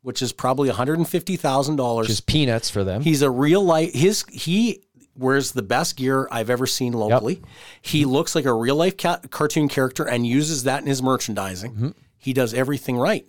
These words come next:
Speaker 1: And if they're, they would be, it's such a low risk investment
Speaker 2: Oh, yeah.
Speaker 1: to get him under a deal for one year at his age, one year, go year to year.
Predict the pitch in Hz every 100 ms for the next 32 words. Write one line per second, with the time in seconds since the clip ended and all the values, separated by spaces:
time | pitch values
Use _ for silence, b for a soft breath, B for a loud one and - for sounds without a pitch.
0 | - 117 120 - 135 - 135 156 151 127
1 | 139 170 190 160 175 165 156 - b b
2 | _ 165 - - 208 185 170 147 156 160
3 | 147 156 151 - 135 120 139 151 - 120
4 | 120 98 87 b b b b 170 135 160
5 | 156 165 151 143 139 135 127 165 160 135
6 | 131 113 123 160 151 156 202 - 131 113
7 | 120 175 127 127 139 139 170 127 123 117
8 | 143 165 131 117